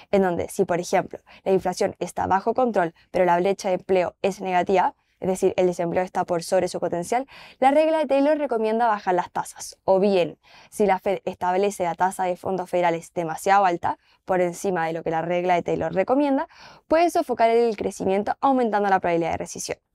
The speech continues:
Por otro lado, en el gráfico de la derecha, se ilustran las evaluaciones de los participantes del fomc sobre la política monetaria adecuada, específicamente el punto medio del rango objetivo o el nivel objetivo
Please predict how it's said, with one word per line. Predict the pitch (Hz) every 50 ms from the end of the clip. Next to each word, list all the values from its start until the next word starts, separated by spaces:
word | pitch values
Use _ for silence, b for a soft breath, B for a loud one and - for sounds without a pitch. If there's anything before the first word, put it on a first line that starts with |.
| _ _ _ b b b b b b
Por | _ 180 185
otro | 190 185 185 208
lado, | 214 220 214 190 170 - -
en | - 185 185
el | 175
gráfico | 175 180 175 170 - - - -
de | 170 165 165
la | 165 160 165
derecha, | 175 196 214 208 - - 208 B B B B B B
se | _ - 269
ilustran | 269 269 285 269 320 302 320
las | 330 311 302
evaluaciones | 277 262 247 233 214 214 - - 247 262 294
de | 294 302
los | - - -
participantes | - 220 208 - 202 196 202 202 190 - 190 190 190 - 220 226 202
del | 196 190 185 - - _ _
fomc | _ - 190 180 170 175 170 - - - 247 311 B B B B B
sobre | B - 302 294
la | 285 269 233
política | 226 214 202 190 214 208 233
monetaria | 226 226 208 185 175 170 170 165 165
adecuada, | 170 180 175 196 170 - - - B B B B B _
específicamente | 208 202 - - 185 185 - 214 208 - 240 - 233 226 214 202 202 - - 269 - - -
el | 214 202 185
punto | - 202 208 196 175 - 170 175
medio | 190 233 269 247 208 190 180 185 -
del | - 190 190 185 180
rango | 190 196 208 214 214
objetivo | 208 - - 202 180 - 214 240 294 349 - -
o | 320 311 302
el | 277 247 226
nivel | 214 208 208 208 - -
objetivo | - 190 180 170 - - 185 175 - 196 202 240 302 -